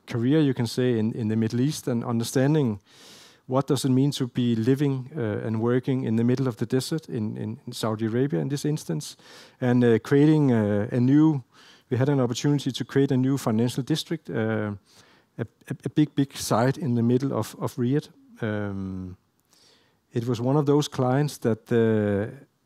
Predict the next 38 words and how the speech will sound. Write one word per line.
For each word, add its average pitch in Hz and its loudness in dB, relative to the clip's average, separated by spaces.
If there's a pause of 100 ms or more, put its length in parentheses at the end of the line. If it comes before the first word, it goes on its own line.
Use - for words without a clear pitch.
(800)
I, 95 -6 (260)
I - -4
mean, 98 -6
this, - -6 (380)
we 117 -4
would 117 -4
like 101 -2
to 113 -6 (140)
create 113 -4
a 127 -10
financial 120 -4
district. 151 -8 (540)
We 117 0
don't 135 2
wanna 135 2
be 113 0
tall 135 0
and 110 -4
glossy 120 0
as, 107 -4
uh, 98 -2
Dubai 113 0
and 98 -2
the 127 -4
Emirates. 151 -2 (360)
We 117 0
wanna 117 0
be 117 0
more 110 0 (120)
modest. 117 -4 (260)
We 120 -4
wanna 117 0
create 135 -2
something 135 -2
for, 104 -4 (520)
for - -12
the 107 -4
city. 208 2